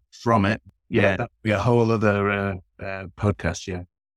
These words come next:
Speaker 2: Yeah, I, I mean, I think it's really interesting that you said that work should be something that's done quickly and, you know, not, not too much time spent on it.
Speaker 1: Yeah.
Speaker 2: Which, which has kind of become one of my theses from doing this. It's
Speaker 1: Mm-hmm.
Speaker 2: like,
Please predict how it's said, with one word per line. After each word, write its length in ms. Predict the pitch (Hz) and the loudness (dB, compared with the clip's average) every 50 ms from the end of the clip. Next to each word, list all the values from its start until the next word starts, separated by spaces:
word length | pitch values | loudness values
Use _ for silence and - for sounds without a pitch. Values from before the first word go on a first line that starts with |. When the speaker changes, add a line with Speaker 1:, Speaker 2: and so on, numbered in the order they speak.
| _ _ _ _ _ | _ _ _ _ _
Speaker 2:
Yeah, 240 | 113 110 104 98 - | -2 -2 -2 -2 -2
I, 200 | - 117 120 131 | -2 -2 0 0
I 120 | 135 135 127 | 2 2 2
mean, 160 | 127 139 135 | 2 2 2
I 40 | 135 | 0
think 160 | 139 151 139 | 0 0 0
it's 120 | 135 120 | 0 0
really 240 | 120 120 117 113 113 | 0 -2 -2 -2 -2
interesting 480 | 110 110 - - 107 - - 110 101 101 | -4 -4 -6 -8 -10 -8 -8 -8 -8 -8
that 80 | 98 | -8
you 100 | 95 104 | -12 -12
said 480 | 95 - - 110 104 101 98 - - - - - _ _ _ _ _ _ _ _ _ _ _ _ _ _ _ _ _ | -12 -4 -2 0 0 0 -2 -4 -8 -16 -20 -20 _ _ _ _ _ _ _ _ _ _ _ _ _ _ _ _ _
that 260 | - 107 98 92 - - _ _ _ _ _ | 0 2 2 2 0 -4 _ _ _ _ _
work 360 | - 117 107 104 107 107 - | -6 -2 0 2 2 2 0
should 200 | - - - 92 | -2 -4 -6 -4
be 60 | - 101 | -4 -4
something 420 | - - 104 98 95 - 101 95 | -2 -2 -2 -2 0 -2 -2 -2
that's 220 | 95 90 - - - | -2 -2 -4 -8 -8
done 260 | _ - 101 98 95 | _ 0 0 0 0
quickly 560 | - - 110 101 - - - 92 85 80 76 _ _ - | -2 -4 -6 -6 -6 -6 -4 -4 -4 -6 -8 _ _ -8
and, 260 | 90 82 80 82 82 - | -6 -4 -4 -6 -8 -8
you 140 | - 90 | -6 -6
know, 140 | 87 82 80 | -4 -4 -4
not, 240 | 80 82 90 90 - _ _ _ _ | -2 -2 -4 -4 -4 _ _ _ _
not 220 | - 95 92 - - _ _ _ _ | -8 -8 -8 -8 -10 _ _ _ _
too 160 | - - - | -4 -2 0
much 200 | 92 92 - - | 0 0 -2 -6
time 240 | - - - 101 107 | -6 -2 0 0 0
spent 320 | 104 - - 90 85 78 73 | 0 -2 -2 -2 -2 -2 -4
on 160 | 85 85 85 | -6 -4 -4
it. 120 | 85 82 - _ | -6 -6 -10 _
Speaker 1:
Yeah. 220 | - 120 104 87 - | -2 -2 -2 -2 -2
Speaker 2:
Which, 140 | - 117 117 - _ _ | -4 -6 -6 -6 _ _
which 180 | - 113 120 - | -4 -4 -2 0
has 120 | - 123 | -2 -2
kind 220 | - - 147 147 151 | -2 -2 0 0 0
of 60 | 151 | 0
become 280 | 143 - - 135 120 117 | 0 0 2 2 2 4
one 120 | 117 117 | 4 2
of 60 | 113 | 2
my 140 | 110 113 107 | 2 0 0
theses 560 | 98 - 123 117 113 - - 92 85 87 - | -2 -2 -2 -2 -2 -2 -4 -8 -8 -8 -10
from 220 | - - 95 92 90 | -10 -8 -8 -6 -4
doing 280 | 90 101 95 90 90 | -4 -6 -4 -4 -4
this. 280 | 90 90 82 - - - | -6 -6 -8 -10 -16 -20
It's 140 | - - - | -20 -14 -4
Speaker 1:
Mm-hmm. 120 | - - | -2 -2
Speaker 2:
like, 220 | 87 90 87 85 | -2 0 -2 -6